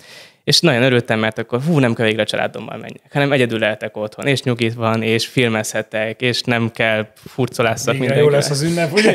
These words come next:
Speaker 1: <laughs> Igen, igen, és tényleg ezt hittem, hogy ettől lesz jó az ünnep, hogy én nem kell rohangáljak, hanem tudok pihenni. És eltelt a nap, még az elején jól is indult,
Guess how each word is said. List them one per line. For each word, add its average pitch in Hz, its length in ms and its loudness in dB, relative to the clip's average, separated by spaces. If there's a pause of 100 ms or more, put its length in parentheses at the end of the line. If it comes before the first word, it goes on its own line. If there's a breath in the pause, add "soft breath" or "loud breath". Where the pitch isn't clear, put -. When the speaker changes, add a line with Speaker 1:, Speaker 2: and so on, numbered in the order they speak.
(120)
Speaker 1:
<laughs> - 40 6
Igen, 294 160 4
igen, - 240 4
és - 120 0
tényleg 185 280 4
ezt 196 120 2
hittem, 135 240 0
hogy 123 220 2
ettől 226 300 0
lesz 117 140 2
jó 185 60 6
az 110 140 2
ünnep, 214 340 2
hogy 175 180 0 (180 loud breath)
én 165 100 4
nem 170 80 4
kell 131 140 2
rohangáljak, 113 400 -2
hanem 135 140 0
tudok 135 240 0
pihenni. 107 500 -6 (520 loud breath)
És 123 400 0 (140)
eltelt 120 540 2
a 117 120 -4
nap, 214 400 0
még 220 260 0
az 202 100 4
elején 135 260 4
jól 120 160 2
is 110 140 -10
indult, 170 460 0